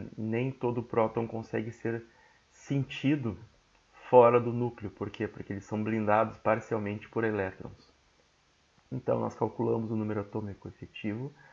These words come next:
a constante Planck, a constante R, que depende da massa, da carga do elétron, dividido por n ao quadrado, que é o número quântico principal.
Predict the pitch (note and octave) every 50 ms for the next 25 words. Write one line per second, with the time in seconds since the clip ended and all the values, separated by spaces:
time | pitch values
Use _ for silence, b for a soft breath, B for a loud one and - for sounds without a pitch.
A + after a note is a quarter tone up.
0 | B B B B B _ - B2 A2+ G#2+ G#2+ G#2 - - G#2+ G2+ - G#2+ G2+ G2+
1 | - - - - G#2+ G#2+ A2 A#2 - - b b b b b b b b b b
2 | _ - A2 G#2+ - A2+ G#2+ - - G#2+ G2+ - - G2+ G2+ G2+ G2+ G#2 A#2 C3
3 | C#3 C#3 - _ _ _ - G#2 G#2 G2 - G2 F#2+ F#2 F#2+ G#2 G2+ G2 F#2+ G#2
4 | G#2 A2 A2 - - - G2+ - - - F#2+ G2+ G2 F#2+ F#2 G2 G2+ G2+ G#2 G#2+
5 | A2+ - - C3+ C#3+ C#3+ - - _ _ _ _ _ _ _ _ _ _ _ _
6 | _ _ _ _ _ _ _ _ _ - D3 E3 D#3 D3 C3+ C3+ C3 C3+ C3 -
7 | - C3+ C3+ - - - A#2+ B2 B2 B2+ B2+ - C3 A#2+ A2+ A2+ A2 G#2+ - -
8 | A#2 A2+ A2 G#2+ G#2+ - - G#2 G2+ G#2 - - - - - G#2+ G#2+ - - -
9 | - G2 F#2+ F#2 G2 -